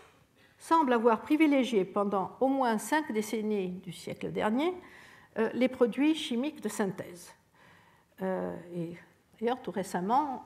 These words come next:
on vient de saluer la, la synthèse,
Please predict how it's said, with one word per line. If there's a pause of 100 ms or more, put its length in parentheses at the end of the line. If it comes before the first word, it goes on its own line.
on (280)
vient
de
saluer
la, (640)
la
synthèse,